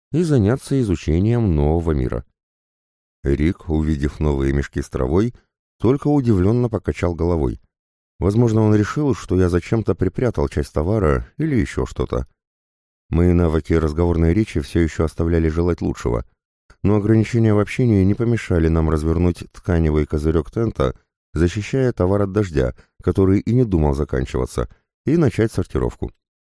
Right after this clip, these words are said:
Дешевки в этот раз не было, только дорогие магические травы, так что все было тщательно обработано, посчитано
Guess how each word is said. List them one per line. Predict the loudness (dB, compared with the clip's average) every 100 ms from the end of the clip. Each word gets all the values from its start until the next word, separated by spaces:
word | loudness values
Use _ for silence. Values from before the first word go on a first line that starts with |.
| -14
Дешевки | -4 -4 0 0 -2 0
в | 0
этот | 0 -2
раз | 0 0 2
не | 0
было, | 0 -4 -6 -12 _ _ 0
только | 2 2
дорогие | 2 2 2 2 2
магические | 2 0 -4 -4 -4
травы, | -2 -2 -2 -4 -10 _ _ _ -4
так | -4
что | -2 -2 -2
все | -2 -2
было | 0 2 2
тщательно | 0 -2 0 0 0
обработано, | 0 0 -2 -2 0 0 0
посчитано | -2 -6 -4 -2 0 0 0